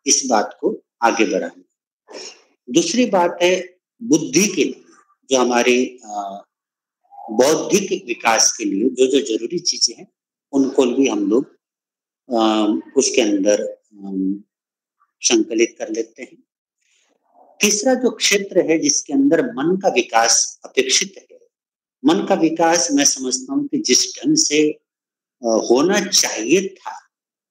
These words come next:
मन के विकास का पर्याप्त, अ, material हमारे पास ग्रंथों में है,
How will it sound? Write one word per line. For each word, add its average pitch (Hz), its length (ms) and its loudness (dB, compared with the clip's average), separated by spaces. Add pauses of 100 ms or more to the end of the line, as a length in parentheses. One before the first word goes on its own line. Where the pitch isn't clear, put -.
(160)
मन 170 280 2
के 220 80 2
विकास 151 580 0
का 180 80 2
पर्याप्त, 180 760 -2 (300)
अ, 117 260 2
material 143 580 0
हमारे 117 320 -4
पास - 640 0 (360)
ग्रंथों 151 520 2
में 123 360 0
है, 123 180 2